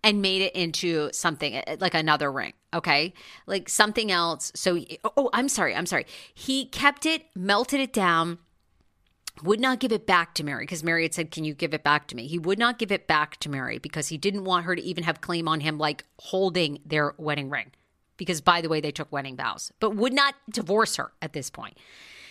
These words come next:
Goes on to be with, with Robin. Um, so we'll get into that because I think that was one of the greatest moments in Sister Wives history in the past four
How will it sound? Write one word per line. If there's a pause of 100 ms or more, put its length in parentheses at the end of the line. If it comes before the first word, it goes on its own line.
(380)
Goes
on
to
be
with, (160)
with
Robin. (800)
Um, (500)
so
we'll
get
into
that
because (100)
I
think
that
was
one
of
the
greatest
moments
in
Sister
Wives
history
in
the
past
four